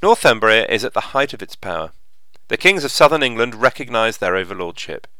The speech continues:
Ecgfrith introduced a new coin, the Sketa, that will be the staple coin of the English. And the British kingdoms of the northern Britain are on the run.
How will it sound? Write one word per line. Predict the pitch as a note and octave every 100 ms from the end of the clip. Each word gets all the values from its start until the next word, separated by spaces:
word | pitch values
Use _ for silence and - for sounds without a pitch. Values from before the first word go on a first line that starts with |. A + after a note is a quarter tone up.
| - - - -
Ecgfrith | D#3 - E3 -
introduced | A#2+ A2 A#2+ A2 G#2+
a |
new | G#2+ A2
coin, | - F#3 C3+ D3 - -
the | F#2
Sketa, | - F3+ - C#3 - - - -
that | B2+
will | B2
be | B2+
the | A#2
staple | - D3 D#3 E3+
coin | - G2 G2
of | G#2+
the | A2
English. | G#2+ F#2 E2+ - - - _ _ _ -
And | B2
the | B2
British | E3 G3+ -
kingdoms | - C3+ C3+ C#3 B2+
of | G2
the |
northern | A#2 C#3+ C#3 B2
Britain | G2+ - G2+ G2
are | G2
on | G2+
the | G2+
run. | G2 F2